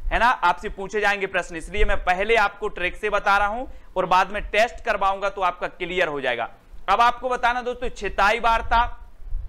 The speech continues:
अब छिताई वार्ता आपको पता है कि छिताई से आया ताई, और ताई उसे कहा जाता है दोस्तों। अब एक बात बताना कि किसी पन्द्रह साल की लड़की को आप ताई बोल दोगे?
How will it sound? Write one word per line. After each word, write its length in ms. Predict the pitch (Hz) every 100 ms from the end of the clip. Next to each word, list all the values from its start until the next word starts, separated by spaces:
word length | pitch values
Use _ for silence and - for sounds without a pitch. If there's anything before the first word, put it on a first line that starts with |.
| - - 156
अब 140 | 156
छिताई 320 | 175 170 196 208
वार्ता 300 | 220 214 214
आपको 260 | 208 214
पता 280 | 214 208 208
है 160 | 208 240 - - - -
कि 100 | 180
छिताई 480 | - 190 214 226 220
से 140 | 220
आया 260 | 214 214 208
ताई, 560 | - - 214 208 131 - - - - - -
और 120 | 185
ताई 580 | - - 196 202 233 247
उसे 480 | 208 196 202 226 247
कहा 340 | 214 190 202
जाता 360 | 190 180 180 196
है 100 | 185
दोस्तों। 280 | 196 196
अब 120 | 185 202
एक 160 | 208
बात 180 | 214 214
बताना 460 | 185 180 190 202 220
कि 140 | 220
किसी 280 | 208 190 208
पन्द्रह 500 | - 190 190 208 214
साल 300 | 202 180 185
की 180 | 190 190
लड़की 320 | 180 175 190
को 100 | 196
आप 180 | 190 -
ताई 200 | 180 208
बोल 160 | 214
दोगे? 360 | 190 170 135